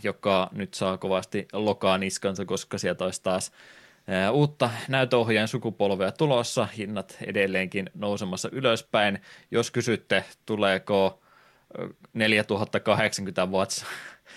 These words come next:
seuraavaksi, kun mä tilaan seuraavan näytöohjelman, minä sanon, että ei helvetissä, ei enää ikinä uudestaan. <laughs> Mä pidän, pidättäydyn tässä näytöohjelmassa ainakin tämän sukupolven yli, että en lähde edes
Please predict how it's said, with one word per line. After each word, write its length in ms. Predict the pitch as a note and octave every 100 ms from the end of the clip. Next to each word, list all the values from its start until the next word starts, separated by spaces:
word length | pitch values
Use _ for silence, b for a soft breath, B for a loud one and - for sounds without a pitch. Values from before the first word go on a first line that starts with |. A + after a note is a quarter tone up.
| B B
seuraavaksi, 600 | - G#2 G#2 F#2+ G2 A2
kun 100 | G2
mä 100 | F#2
tilaan 260 | G2 F#2+ F#2
seuraavan 440 | G#2+ G#2+ G2 G2
näytöohjelman, 600 | F#2+ F#2 G2 F#2 F#2 F2+
minä 200 | F#2+ G2
sanon, 200 | G2 F#2
että 180 | - -
ei 280 | G#2 G2 F2
helvetissä, 680 | A#2 A#2+ G2 F2 G2 - F#2+
ei 140 | F#2+
enää 200 | F#2+ F#2+
ikinä 380 | F2 G2+ A2 - G#2+
uudestaan. 640 | G#2 D#3+ - D#3+ G2 D#3 A2+
<laughs> 1080 | D3+ - - G3+ D3+ _ - - A2 - G#2+
Mä 160 | F#2
pidän, 340 | - E2 F#2 F#2+ B B - _ _ _ _
pidättäydyn 520 | G2 G2+ - G#2 G2+
tässä 280 | G2 G#2 -
näytöohjelmassa 680 | G#2 G2 G2 G2+ G2 G2 A2
ainakin 320 | F#2+ F#2 F#2
tämän 280 | F#2 F#2 F#2+
sukupolven 520 | F#2+ F#2+ F2+ F2+ F2+
yli, 120 | F#2+
että 200 | F#2+ -
en 180 | E2+ E2
lähde 200 | - F#2+
edes 360 | F#2+ F2+ G2